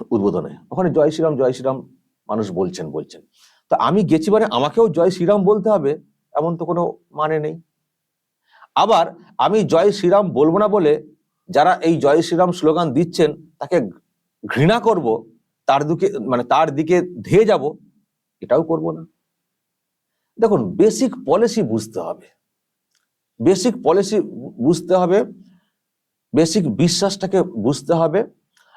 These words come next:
আর নিজের বিশ্বাস নিজের কাছে, অন্যের বিশ্বাস নিয়ে আমি কিছু বলবো না, অন্যকে আঘাত দেব না, অন্যকে ঘৃণা করব না। আর বিজেপি হচ্ছে একটা পলিটিক্যাল পার্টি,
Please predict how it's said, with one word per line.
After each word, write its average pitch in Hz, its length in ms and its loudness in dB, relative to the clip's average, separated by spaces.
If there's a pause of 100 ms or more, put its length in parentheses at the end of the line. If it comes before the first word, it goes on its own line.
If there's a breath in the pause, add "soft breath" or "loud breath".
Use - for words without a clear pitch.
আর 160 560 2 (880)
নিজের 147 300 4
বিশ্বাস 180 460 0
নিজের 123 360 0
কাছে, 220 380 -2 (840)
অন্যের 160 320 2
বিশ্বাস 156 540 -2
নিয়ে 185 180 0
আমি 127 160 -4
কিছু - 220 -6
বলবো 104 320 0
না, - 240 -4
অন্যকে 104 380 -4
আঘাত - 380 -6
দেব 82 200 -6
না, 78 120 -14 (320)
অন্যকে 120 300 -6
ঘৃণা 98 420 -10
করব - 220 -16
না। - 220 -20 (680 loud breath)
আর 170 340 4
বিজেপি 120 500 -4
হচ্ছে 180 220 0
একটা 165 240 -4
পলিটিক্যাল 107 480 0
পার্টি, 113 680 0